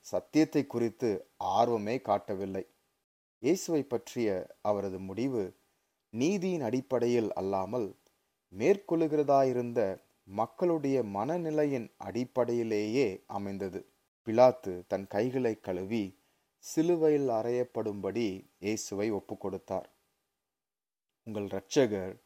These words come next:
அதிகாரத்தை துஷ்பிரயோகம் செய்கிற, சத்தியத்தை புரட்டுகிற மற்றும் தேவனை விட தங்கள் மேல் அதிக கர்சனை உள்ள மேய்ப்பர்களின் கீழே துன்பப்படுவது என்ன என்பதை அறிந்திருக்கிறார்." முறைகேடான தலைமைத்துவத்தின்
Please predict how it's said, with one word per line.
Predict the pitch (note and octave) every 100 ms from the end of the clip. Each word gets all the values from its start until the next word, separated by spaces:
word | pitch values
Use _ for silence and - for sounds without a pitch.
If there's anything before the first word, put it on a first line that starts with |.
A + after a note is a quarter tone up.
| _ _ _ _
அதிகாரத்தை | F#2 A2 C#3 C#3 C3 A#2 B2 F#2+
துஷ்பிரயோகம் | G2+ - - A#2 A2 A2 G#2+ G2+
செய்கிற, | G2+ G2 G2+ G2 F2+ - _ _ _ -
சத்தியத்தை | - - - D3+ C#3+ D3
புரட்டுகிற | C#3 A#2 A#2 A#2 A2+ G2+ G2+ F2+ - _ _ F#2+
மற்றும் | G2 G#2 F#2+
தேவனை | F2+ G#2 A#2 B2+ B2+
விட | B2+ C3 C#3
தங்கள் | C3+ A#2+ B2 A#2+
மேல் | B2 A#2+
அதிக | F#2+ G2+ C#3+ E3+
கர்சனை | E3+ C#3 - - C3
உள்ள | A#2 A2
மேய்ப்பர்களின் | G#2 G2+ A#2+ - A#2 A2 A2 G#2
கீழே | A#2+ A#2+ A#2
துன்பப்படுவது | - B2 C#3 C#3+ B2 A2 G#2+ G2 F#2+ F#2 _ _ _ -
என்ன | G2+ A#2 C3+
என்பதை | B2 G#2 G#2 G2+
அறிந்திருக்கிறார்." | F2+ G2+ G2 G2 - F#2+ E2+ _ _ _ _
முறைகேடான | F#2+ G#2 A#2+ C3+ B2+ B2+ C3+ D3+
தலைமைத்துவத்தின் | C#3+ B2+ C3 B2+ - A#2+ A2+ - G#2+